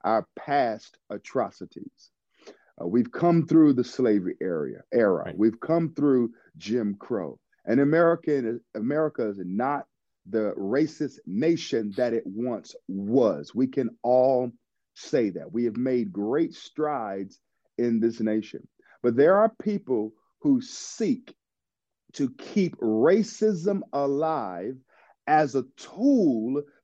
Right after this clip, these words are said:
Speaker 1: to keep Blacks bound on the liberal plantation,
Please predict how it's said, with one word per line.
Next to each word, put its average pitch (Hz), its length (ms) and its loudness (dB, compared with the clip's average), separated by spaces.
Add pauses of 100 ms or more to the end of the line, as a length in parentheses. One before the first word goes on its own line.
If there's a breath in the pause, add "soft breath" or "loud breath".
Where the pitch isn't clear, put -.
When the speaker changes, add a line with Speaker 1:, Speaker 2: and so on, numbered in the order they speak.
Speaker 1:
to 170 120 -2
keep 170 400 -6
Blacks 170 640 0
bound 131 1000 0 (260 soft breath)
on 135 260 2
the 120 100 2
liberal 165 800 4
plantation, 131 960 -4